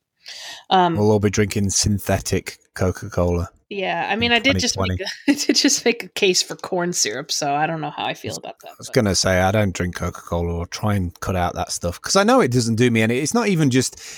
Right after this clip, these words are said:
Speaker 2: hearing things. It's like, I know that stuff doesn't do me any good, you know? Like, I, I, gradually as I got older, I know what triggers me, and when I've not had anything for a long time and I eat certain foods, it's like that,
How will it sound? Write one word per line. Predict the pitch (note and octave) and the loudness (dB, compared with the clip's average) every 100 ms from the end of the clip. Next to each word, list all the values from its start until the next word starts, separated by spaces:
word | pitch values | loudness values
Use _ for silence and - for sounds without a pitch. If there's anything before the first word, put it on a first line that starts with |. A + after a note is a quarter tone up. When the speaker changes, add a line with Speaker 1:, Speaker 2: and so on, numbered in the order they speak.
| - | -12
Speaker 2:
hearing | - D3 D3 D3 C3+ A#2 A2 | 0 4 4 6 4 2 -2
things. | A#2 A#2 G#2 G2 F#2 | -6 0 0 0 -2
It's | - B2+ | -2 0
like, | B2 C#3+ | 0 2
I | |
know | D#3 F3 G#3 | 4 4 4
that | B2 F#2 | 2 -2
stuff | - G#2 | -4 -6
doesn't | G#2 F#2 D2 | -6 -6 -6
do | F2 | -6
me | F2 | -6
any | E2+ E2+ | -6 -6
good, | F2 D2+ - | -6 -6 -8
you | F#2+ G2+ | -8 -4
know? | A2+ | 0
Like, | A#2 B2+ | 2 0
I, | C#3 | 0
I, | - B2 | 0 0
gradually | A#2+ A#2 C#3 D3 C#3 | 0 0 2 4 4
as | B2+ A2+ | 4 4
I | |
got | A#2 G#2 | 2 2
older, | A2 G#2+ F#2 - - - - - | 2 2 -2 -6 -14 -20 -12 -2
I | A#2 | 0
know | A2+ C3 D#3 | 2 4 4
what | C3 G#2+ | 4 0
triggers | - B2 G2+ F#2+ | -2 -2 -2 -2
me, | G2+ | -2
and | F#2+ G#2 | -2 0
when | A#2+ C#3 | 2 2
I've | A#2 | 4
not | B2+ D3 B2+ | 4 4 4
had | A#2 | 2
anything | G#2+ G2 G2 G2 | 2 0 -2 -6
for | F#2 F#2 | -4 -4
a | |
long | F2+ F2+ | -4 -6
time | - F2+ | -4 -4
and | F2+ | -2
I | F#2 - | -4 -4
eat | G#2 | -2
certain | - G2 E2 F2+ | 0 -2 -4 -6
foods, | F#2 F2+ D#2+ - | -2 -2 -4 -6
it's | - | -2
like | F#2+ F2+ F2+ | -2 -2 -2
that, | G#2 D#2 | 0 2